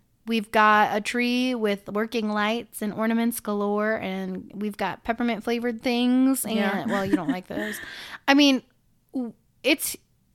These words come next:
Speaker 1: I, I'm not saying decorations are everything, but, like, decorations definitely play a part for me,
Speaker 2: Yeah.
Speaker 1: just because I think of how my mom did things. So I like to go a little,
Speaker 2: I would
Speaker 1: a
Speaker 2: love
Speaker 1: little
Speaker 2: for something
Speaker 1: extra.
Speaker 2: awesome to happen on Christmas. Like,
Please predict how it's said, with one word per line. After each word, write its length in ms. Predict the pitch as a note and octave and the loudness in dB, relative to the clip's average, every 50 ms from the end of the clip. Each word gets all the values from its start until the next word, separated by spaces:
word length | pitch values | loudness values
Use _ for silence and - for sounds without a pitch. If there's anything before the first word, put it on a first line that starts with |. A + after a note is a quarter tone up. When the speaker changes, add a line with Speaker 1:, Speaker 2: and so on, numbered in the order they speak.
| _ - G#3 A3 - - - | _ -4 -4 -4 -4 0 2
Speaker 1:
I, 300 | B3 C4+ D4 D4 C#4+ - - _ | 4 4 4 2 0 -2 -4 _
I'm 140 | - C#4 D#4 | 2 4 6
not 160 | F4+ F#4+ D#4 | 6 4 4
saying 180 | C#4 D#4 D4 C#4 | 4 4 4 4
decorations 680 | B3 B3 A3+ A3+ A3 G#3+ A3 A3+ A3+ - A3+ G#3+ A3 G#3 | 4 2 2 2 0 0 0 0 -2 -2 -2 -2 -2 -2
are 80 | G#3 F#3+ | -2 -2
everything, 480 | F#3 G3 G3+ A3+ A#3 A3+ - A#3+ A#3 A#3+ | -2 -2 -4 -4 -4 -2 -2 0 0 0
but, 160 | A3 F#3 - | 0 -2 -2
like, 140 | G3 G3+ G3 | -4 -4 -4
decorations 500 | A3 A3+ A3+ C4+ C4+ C4 - D#4 C#4 C4 | -4 -2 0 0 0 0 0 -2 0 0
definitely 300 | A#3+ A3 - G#3+ G3+ - | 0 -2 -2 -4 -4 -2
play 100 | A3+ F#3+ | -4 -6
a 60 | A3+ | -4
part 240 | - G3 D#3+ - - | -4 -6 -6 -4 -6
for 100 | - F#3 | -6 -6
me, 560 | F#3+ F#3+ F#3+ F#3+ G3+ G#3 G#3 G#3+ A3+ B3 B3 - - - - | -4 -4 -4 -4 -2 -2 0 0 0 -2 -4 -6 -14 -16 -14
Speaker 2:
Yeah. 120 | F#3 E3+ D3+ | -12 -8 -6
Speaker 1:
just 160 | F#3 G#3 F#3 | -6 -4 -4
because 220 | G#3+ A3 G#3+ G#3 | -4 -4 -2 -2
I 80 | G3 G3+ | -2 -2
think 220 | G#3 - G3 G3 | -4 -4 -6 -6
of 80 | G#3 - | -6 -6
how 140 | - F#3+ F#3 | -6 -6 -6
my 140 | F#3 F#3 | -6 -6
mom 300 | F#3 F#3 F#3+ F#3 F#3 F#3+ | -6 -6 -6 -6 -6 -6
did 160 | G3 G3+ G3+ - | -6 -8 -6 -6
things. 340 | A3+ A3+ A#3 A#3+ B3 A#3+ | -4 -2 -2 -2 -4 -4
So 360 | - - G3+ G3+ G3 G3 G3+ - - - - - - - - - - | -6 -6 -6 -4 -4 -6 -6 -10 -14 -20 -20 -20 -20 -20 -20 -12 -6
I 80 | - G#3 | -6 -4
like 120 | G#3 G#3 - | -4 -6 -6
to 60 | - | -6
go 140 | - G3+ F#3+ | -6 -4 -2
a 0 | |
little, 460 | F#3+ F#3+ F#3 F3+ F3 G3 G3 G3 - _ _ _ _ _ _ _ _ _ _ _ _ _ _ _ _ _ _ _ - | -2 -2 -2 -2 -4 -4 -6 -8 -12 _ _ _ _ _ _ _ _ _ _ _ _ _ _ _ _ _ _ _ -10
Speaker 2:
I 80 | A#3 | -4
would 120 | A#3+ C4 B3 | -2 0 0
Speaker 1:
a 20 | |
Speaker 2:
love 140 | A3+ A#3 C4 | 0 0 0
Speaker 1:
little 60 | G#3 - | 0 0
Speaker 2:
for 60 | A#3+ | 0
something 360 | G3+ G3+ G3+ G3 - - G3+ | 0 -2 -2 -4 -4 -4 -2
Speaker 1:
extra. 280 | G3 G3 G3 G3 G3 G#3 | -2 -2 -2 -2 -4 -4
Speaker 2:
awesome 380 | G#3+ D#3+ E3+ F3 - - E3+ E3+ | -6 -6 -6 -6 -8 -8 -10 -10
to 80 | F3 F3 | -10 -12
happen 280 | F3+ - E3+ F3 F#3 | -12 -14 -14 -12 -12
on 140 | F3+ F3 F3+ | -12 -12 -12
Christmas. 400 | - - F3 - F3+ F3 E3+ - | -12 -14 -14 -12 -12 -12 -6 -4
Like, 220 | F#3 F3+ E3+ - | -2 -4 -4 -6